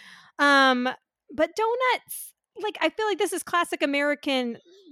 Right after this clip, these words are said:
food. I mean, a donut's, like, just, I think of a donut as being an American breakfast. Like, what other country beside, like, are you just gonna get this, like, sweet dessert thing for <laughs> breakfast? And we actually count it as breakfast. Like, it's,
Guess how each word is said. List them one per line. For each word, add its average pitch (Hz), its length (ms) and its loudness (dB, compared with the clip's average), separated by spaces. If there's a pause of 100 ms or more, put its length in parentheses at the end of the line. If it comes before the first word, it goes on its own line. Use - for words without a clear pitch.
food. 277 300 -2
I 233 40 -2
mean, 240 280 -4
a 277 80 0
donut's, 330 560 0
like, 254 380 -6 (200)
just, - 280 -8 (160)
I 285 100 -4
think 330 260 -6
of 233 280 0
a 269 80 -2
donut 233 460 0
as 220 120 -6
being 233 180 -2
an 214 240 -4
American 233 480 -2
breakfast. 208 520 -4
Like, 233 140 -2
what 254 140 2
other 277 180 2
country 247 360 -4
beside, 240 460 -2
like, 262 200 -2
are 254 40 -2
you 254 140 -4
just 254 180 -10
gonna 247 160 -6
get 233 200 -8
this, 233 240 -10
like, 214 240 -8 (340)
sweet 247 560 -4
dessert 226 680 -2
thing 220 560 -4
for - 160 -6
<laughs> - 0 -
breakfast? - 1000 -4 (320)
And 302 160 2
we 320 160 2
actually 302 300 0
count 294 300 -2
it 220 100 -2
as 226 160 -2
breakfast. - 480 -4
Like, 220 180 -4
it's, - 340 -10